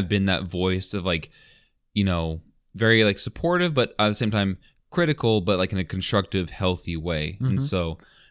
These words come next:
Speaker 1: you know, I really enjoyed getting that feedback because it felt like something that, you know, I was like, "Yeah, like, you know, he's right." You know, uh, I think about halfway through that episode, I was like, I,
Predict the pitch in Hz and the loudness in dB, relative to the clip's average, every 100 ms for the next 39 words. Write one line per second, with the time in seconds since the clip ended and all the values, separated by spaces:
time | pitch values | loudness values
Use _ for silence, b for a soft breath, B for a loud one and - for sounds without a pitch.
0 | _ 107 92 110 107 117 120 110 101 - | _ -2 2 2 4 6 6 4 0 -8
1 | _ _ _ _ _ - 110 101 104 98 | _ _ _ _ _ -2 0 2 2 2
2 | 104 92 - - 107 95 90 - 90 95 | 2 0 -2 -2 0 0 -2 -2 -4 -2
3 | 85 78 - 107 131 123 110 110 98 98 | -2 -4 -2 -2 2 2 2 0 0 0
4 | 90 90 92 85 82 101 98 - 127 131 | 0 0 -2 -2 0 0 -2 -2 2 4
5 | 113 87 - b b b b _ _ 110 | 2 0 -8 b b b b _ _ 2
6 | 95 107 131 120 95 107 147 135 - _ | 2 2 2 2 2 4 4 0 -8 _
7 | _ _ _ _ 107 98 90 92 _ _ | _ _ _ _ 2 2 2 -4 _ _
8 | 101 98 95 123 110 98 104 92 - - | 0 2 2 2 0 4 4 4 -4 -4
9 | 101 104 107 104 95 87 90 98 - 87 | 4 4 4 -4 0 0 0 -4 -2 -2
10 | 85 82 85 95 92 98 90 - 117 | -4 -4 -2 -2 -2 -2 -2 2 0